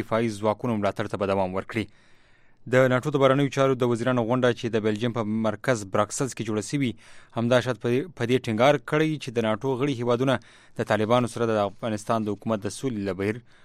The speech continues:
ملاتړ کوي. د ناټو په اعلامیه کې راغلي دي چې د دې تړون غړي د افغانستان د مسلې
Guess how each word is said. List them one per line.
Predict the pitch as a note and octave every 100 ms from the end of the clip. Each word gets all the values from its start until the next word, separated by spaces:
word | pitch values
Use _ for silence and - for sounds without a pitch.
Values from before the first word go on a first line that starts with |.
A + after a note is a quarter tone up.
| - -
ملاتړ | G2 - G#2
کوي. | G#2+ G#2 - - - - - - - -
د | C#3
ناټو | C#3+ D#3 D3+
په |
اعلامیه | C#3+ C#3 D3
کې | C3+
راغلي | B2+ C3+ B2+
دي | C3
چې | A#2+
د | A#2
دې | A#2+
تړون | A#2 A#2 A2
غړي | B2 A2+
د | G#2+
افغانستان | G#2 G#2 A2+ A2
د | G#2
مسلې | G2+ - G#2+